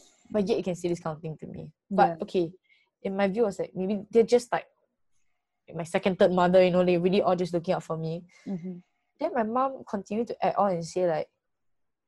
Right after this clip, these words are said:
Speaker 1: "You better not like girls, you know, this is, is very wrong. Like, I'll be so disappointed in you, you know, like, I
Speaker 2: Mm.
Speaker 1: will even drop you off at a girls' home." That's what she said.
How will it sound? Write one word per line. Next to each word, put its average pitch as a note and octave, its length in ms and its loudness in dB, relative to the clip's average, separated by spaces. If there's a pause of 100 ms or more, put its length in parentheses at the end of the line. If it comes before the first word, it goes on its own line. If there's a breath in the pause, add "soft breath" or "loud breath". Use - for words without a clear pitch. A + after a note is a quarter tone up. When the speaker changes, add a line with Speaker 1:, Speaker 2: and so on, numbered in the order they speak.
(560)
Speaker 1:
"You G#3 100 -4
better B3 240 4
not C#4+ 180 2
like F#3 220 2
girls, F#3 220 0
you E3 60 -6
know, E3 120 -6
this C4 120 -8
is, G3+ 220 -6
is G3+ 140 -4
very G3 320 0
wrong. F#3 360 2
Like, E3 200 -4 (100)
I'll G#3+ 140 0
be A3 160 -2
so C4 260 0
disappointed F3+ 880 0
in E3+ 180 -4
you, F3 180 2
you E3 80 0
know, D#3 160 -6
like, D#3+ 220 -8 (1000)
I F#3+ 60 4
Speaker 2:
Mm. G3+ 60 4
Speaker 1:
will G3+ 80 4
even A3+ 240 4
drop - 200 2
you F#3+ 100 0
off F3+ 180 0
at D#3 100 -4
a E3 40 -2
girls' E3 240 2
home." D#3+ 160 -6
That's G#3 120 -2
what C4+ 100 2
she G3+ 80 -2
said. - 240 -4